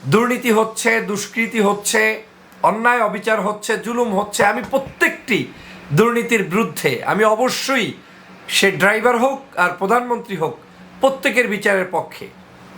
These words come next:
কিন্তু বাংলাদেশে আপনি কি ড্রাইভার আবেদকে শেখ হাসিনার চাইতে লক্ষ কোটি গুণ দুর্নীতি কমগ্রস্ত একজন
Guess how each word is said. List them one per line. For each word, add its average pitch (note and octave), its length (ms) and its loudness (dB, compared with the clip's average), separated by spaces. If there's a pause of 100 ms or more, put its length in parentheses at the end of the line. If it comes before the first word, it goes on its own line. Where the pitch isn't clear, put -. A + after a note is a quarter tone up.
কিন্তু G#3 220 2
বাংলাদেশে G#3+ 640 0
আপনি A#3+ 340 -2
কি E3+ 320 -8 (460)
ড্রাইভার A3+ 580 2
আবেদকে F#3 680 0 (840)
শেখ F#3 340 2
হাসিনার B3+ 520 2
চাইতে G#3+ 380 -2 (560)
লক্ষ G3+ 520 2
কোটি C#4 360 -2
গুণ C4 260 0
দুর্নীতি A#3+ 560 -2
কমগ্রস্ত A3+ 600 0
একজন G3 300 0